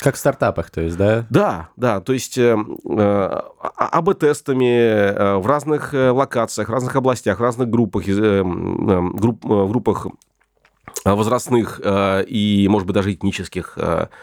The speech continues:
Speaker 2: страна многонациональная, и смотреть, как это работает. Но это такая чертовски сложная
Speaker 1: Ну
Speaker 2: работа.
Speaker 1: да.
Speaker 2: Это, а, а причем, ну, эм, она, кроме всего,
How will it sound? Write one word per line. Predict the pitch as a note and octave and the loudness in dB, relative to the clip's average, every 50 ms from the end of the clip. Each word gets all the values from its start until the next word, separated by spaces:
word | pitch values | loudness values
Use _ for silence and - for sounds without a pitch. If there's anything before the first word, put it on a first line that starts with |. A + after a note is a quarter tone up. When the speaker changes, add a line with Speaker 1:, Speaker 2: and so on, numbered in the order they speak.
| - - - - | -20 -20 -20 -10
Speaker 2:
страна | - - G2 F#2+ F#2+ F#2+ F2+ F2 F2 | -4 -2 0 2 2 2 0 0 -2
многонациональная, | F2+ G#2 G2 G2 F#2+ F#2 F2+ - - F#2+ F2+ F#2 F2+ E2+ E2+ E2 E2 E2+ - _ - - - - - - - - | -2 -2 0 0 0 0 -2 -2 -2 -2 0 0 0 -2 -2 -4 -6 -6 -10 _ -20 -20 -20 -20 -20 -20 -4 0
и | - D#3+ E3 | 2 2 2
смотреть, | D#3 - D3 D#3 F#3 F#3+ | 2 2 2 2 2 0
как | F3 D#3 - | -2 -4 -2
это | - C#3 | -2 -2
работает. | C3 B2 B2 A#2 G2 - F2 - - _ _ _ - - _ - | 0 0 0 -2 -2 -2 -6 -12 -14 _ _ _ -20 -16 _ 0
Но | B2 C3+ D3+ D#3 D3+ C3 - _ _ _ - | 2 4 4 4 2 -2 -4 _ _ _ -6
это | C#3 C3 D3 | -4 -4 -4
такая | - _ - D3+ D3 - _ _ - - - D3+ E3 | -8 _ -8 -10 -10 -10 _ _ -6 -4 -4 -4 -4
чертовски | D#3+ - D3 C3 - - C3 - - C3+ | -4 -4 -4 -2 0 -2 -2 -2 -2 -2
сложная | - - C3+ A#2+ G#2 A2+ A2 | 2 2 2 2 4 2 2
Speaker 1:
Ну | A2+ | 4
Speaker 2:
работа. | G#2+ G2+ A#2 A2 G2 F#2+ | 4 4 4 4 4 4
Speaker 1:
да. | F#2+ F#2 | 2 2
Speaker 2:
Это, | E2+ A2+ - - A#2 B2 | 2 0 0 0 0 0
а, | - | 0
а | - B2 | 0 -4
причем, | A#2+ B2+ - - D3 C#3 B2+ C3 | -4 -2 0 0 0 2 2 2
ну, | C#3+ C#3+ - - - - - - _ _ _ | 2 0 0 -4 -10 -20 -20 -20 _ _ _
эм, | - A#2 A2+ A2+ G#2+ F#2 - - _ _ _ - | -2 0 0 0 0 -2 -6 -10 _ _ _ -4
она, | F#2+ A2 - B2 C3 C#3+ D3 C#3 | -2 0 0 0 0 0 -2 -2
кроме | - D#3 D3+ C3+ | -2 -2 -2 -2
всего, | - - D#3+ D3+ D#3 D3+ C#3 C3 A#2+ G2+ - | -2 -2 0 2 4 4 4 4 2 0 -2